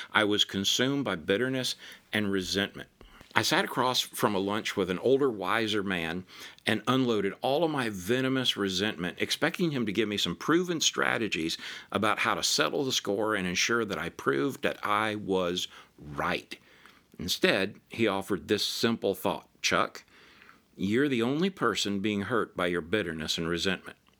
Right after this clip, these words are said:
And I thought, "Well, you're dang right I am." But he then got to the point, "Forgiveness, Chuck, forgiveness is at the crux of our Christian faith.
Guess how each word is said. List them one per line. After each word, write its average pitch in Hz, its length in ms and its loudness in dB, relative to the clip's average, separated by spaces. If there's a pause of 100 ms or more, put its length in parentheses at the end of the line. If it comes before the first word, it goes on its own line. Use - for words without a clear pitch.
(120)
And 101 120 0
I 104 80 0
thought, 101 240 -2 (280)
"Well, - 80 -2
you're 208 120 0
dang 196 320 2
right 233 260 0
I 78 160 2
am." 110 300 0 (260)
But - 200 2 (460)
he 123 220 -2
then 170 300 2
got 104 320 -4
to 139 80 2
the 131 80 0
point, 170 420 -2
"Forgiveness, 110 800 0 (140)
Chuck, 80 300 0 (440)
forgiveness 117 680 0 (380)
is 110 140 2
at - 220 0
the 98 60 -4
crux - 600 0
of 104 140 -2
our 95 220 0
Christian - 440 0
faith. - 460 -4